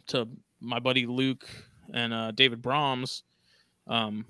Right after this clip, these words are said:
you know, we were kinda chewing the fat on, like, diets and stuff like that. And now that I've started feeding frog legs, I'm like, "Maybe we can curb this, this, like, fatty chondro problem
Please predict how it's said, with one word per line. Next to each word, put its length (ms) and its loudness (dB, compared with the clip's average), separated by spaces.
you 100 2
know, 80 4
we 60 2
were 60 0
kinda 200 4
chewing 240 0
the 60 -4
fat 240 8
on, 100 2
like, 220 -6
diets 400 4
and 80 -8
stuff 240 -4
like 180 -4
that. 280 -2
And 320 -10
now 160 0
that 100 4
I've 100 0
started 260 0
feeding 220 0
frog 340 4
legs, 360 -2
I'm 100 -8
like, 180 -10
"Maybe 340 6
we 120 4
can 180 -2
curb 380 2
this, 420 -2
this, 220 -8
like, 160 -10
fatty 480 10
chondro 760 0
problem 600 2